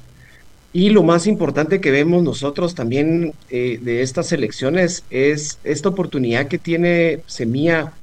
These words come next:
y Bernardo Arévalo y Karen Herrera de,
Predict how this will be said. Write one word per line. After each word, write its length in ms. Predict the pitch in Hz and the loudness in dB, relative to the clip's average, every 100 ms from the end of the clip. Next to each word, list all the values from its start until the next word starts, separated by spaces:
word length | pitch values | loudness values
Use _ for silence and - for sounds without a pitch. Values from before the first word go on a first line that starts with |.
| - - - | -20 -20 -14
y 60 | |
Bernardo 400 | 151 120 127 139 | -6 -4 -2 0
Arévalo 340 | 147 151 156 156 | 2 2 2 2
y 60 | |
Karen 440 | 117 131 147 147 143 - | 0 -2 -2 -4 -6 -6
Herrera 420 | 120 127 147 160 | -4 0 2 4
de, 280 | 139 113 | 4 2